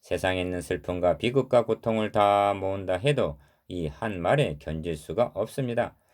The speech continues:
사도는 에베소에서 "그러므로 생각하라. 너희는 그때 육체로 이방인이요 손으로 육체 행한 할례당이라 칭하는 자들에게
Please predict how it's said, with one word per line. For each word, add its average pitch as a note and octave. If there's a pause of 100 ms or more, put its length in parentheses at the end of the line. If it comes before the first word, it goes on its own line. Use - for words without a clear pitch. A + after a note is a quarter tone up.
(240)
사도는 A2
에베소에서 G2+ (260)
"그러므로 F2
생각하라. E2+ (440)
너희는 F2
그때 F#2
육체로 E2+
이방인이요 G#2+
손으로 G2
육체 F#2+
행한 F2+
할례당이라 F2
칭하는 A2
자들에게 A#2